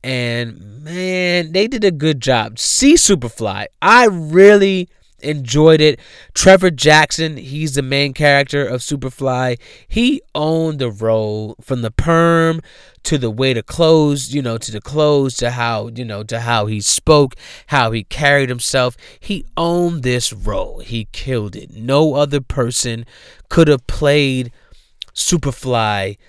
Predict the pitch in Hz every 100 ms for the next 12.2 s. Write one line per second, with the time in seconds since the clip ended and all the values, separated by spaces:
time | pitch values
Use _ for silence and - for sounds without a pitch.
0 | _ _ _ 117 120 113 104 110 101 -
1 | - - 240 233 220 208 185 160 135 135
2 | 165 170 139 165 147 143 151 160 - -
3 | 170 143 131 156 135 131 147 165 - -
4 | 170 208 277 - 104 - - 92 - 139
5 | 156 143 - 156 160 151 143 135 156 165
6 | - - 185 196 131 101 - - - -
7 | - - 170 - 165 - 170 202 147 95
8 | - - - - - 147 147 151 156 -
9 | 147 123 107 160 170 - 143 135 - 135
10 | 123 131 123 120 120 - 175 160 - 131
11 | 107 92 - - - 135 143 151 147 160
12 | 170